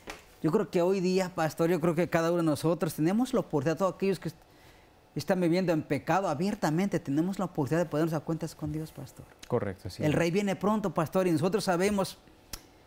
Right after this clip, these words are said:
Speaker 1: a través de la palabra, pastor, que Cristo dejó todas las pautas, todas las señales que iban a suceder antes de que Él viniera.
Speaker 2: Ujú.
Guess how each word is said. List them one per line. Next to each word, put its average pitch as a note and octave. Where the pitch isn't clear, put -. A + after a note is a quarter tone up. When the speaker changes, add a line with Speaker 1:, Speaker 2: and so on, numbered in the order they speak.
Speaker 1:
a D#3
través F3
de G3
la D#3+
palabra, F3
pastor, G3
que D#3
Cristo F#3
dejó F3
todas C4
las -
pautas, A#3
todas G#3+
las F#3+
señales F#3+
que D#3
iban F#3+
a E3
suceder E3
antes D#3+
de D#3
que F3
Él D#3+
viniera. D#3
Speaker 2:
Ujú. G2+